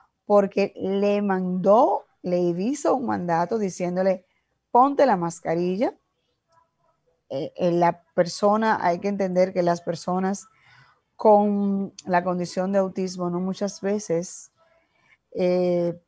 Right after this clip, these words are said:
toman esa situación como tal. Y pasa entonces con esto, que si uno no toma esto a conciencia, pasa esta situación. Este, este joven fue agredido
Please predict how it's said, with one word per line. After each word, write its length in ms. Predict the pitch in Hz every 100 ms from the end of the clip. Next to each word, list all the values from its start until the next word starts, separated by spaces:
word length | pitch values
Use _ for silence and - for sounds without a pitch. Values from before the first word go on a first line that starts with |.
| _ _
toman 400 | 208 233 226 202
esa 320 | 190 - 202
situación 720 | 214 196 180 170 196 208 202
como 260 | 170 165
tal. 340 | 147 160 170 247 _ _ _ _ _ - _ -
Y 200 | 247 233
pasa 420 | 240 254 269 262
entonces 640 | 240 233 208 185 170 170
con 180 | 180 185
esto, 480 | 180 170 - 156 165 _ _ _ _ _ _ _ _ -
que 200 | 226 214
si 220 | - 220
uno 240 | 226 269 285
no 420 | 254 247 269 262 -
toma 560 | 226 214 180 170 165 - _ _ _ _ _
esto 840 | 196 202 - - 220 220 - - _ _ _
a 140 | 185 196
conciencia, 1040 | 196 190 - - 220 190 170 - 165 165 _ _ _ _ _
pasa 260 | 214 220
esta 200 | 220 208
situación. 600 | 190 196 175 - 156 180 -
Este, 260 | 170 180 -
este 240 | 175 185
joven 340 | 180 269 262 196
fue 240 | - 170
agredido 640 | 170 170 185 302 254 240